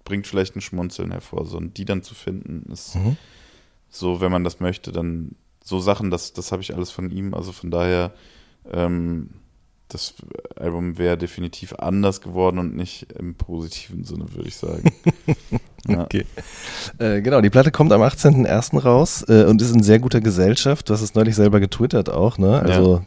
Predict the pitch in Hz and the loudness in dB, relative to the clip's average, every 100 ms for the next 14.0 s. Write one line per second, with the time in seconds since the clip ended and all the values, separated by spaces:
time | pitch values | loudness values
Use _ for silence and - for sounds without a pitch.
0 | - 101 110 147 120 117 - 113 127 143 | 4 8 8 8 4 4 4 6 6 4
1 | 147 151 170 - - - 85 87 104 117 | 4 4 0 -8 -18 -8 -4 4 6 6
2 | - 117 113 117 90 104 104 104 - - | 6 6 6 2 0 4 6 4 2 -6
3 | - 110 117 113 - - 101 104 110 139 | 0 4 4 2 0 2 6 8 8 8
4 | 135 135 101 104 101 - 113 143 135 120 | 6 6 6 6 6 2 2 4 4 2
5 | - 120 120 120 113 - 113 - - 107 | 2 -2 0 2 2 4 -2 -4 -2 -2
6 | - 104 113 117 113 - 113 120 - - | 0 0 0 0 -2 0 0 0 -6 -4
7 | 87 87 - - - 95 90 92 98 104 | -2 -2 -4 -16 -6 -2 2 4 4 4
8 | 101 98 95 - _ - 90 95 92 92 | 2 0 -4 -10 _ -6 -4 -4 -4 -4
9 | 92 - - - 98 - - 90 92 90 | -4 -6 -6 -4 -4 -6 -6 -4 -4 -4
10 | 90 92 95 92 147 165 - - _ _ | 0 4 4 4 0 -2 -14 -20 _ _
11 | 92 92 - - 92 - - - - - | -4 -4 -4 -6 -8 -8 -14 -10 -10 -8
12 | 87 90 90 87 90 90 95 - _ _ | -8 -8 -8 -10 -10 -8 -10 -12 _ _
13 | _ _ - - 98 95 76 82 85 | _ _ -16 -8 -6 -6 -4 -2 -2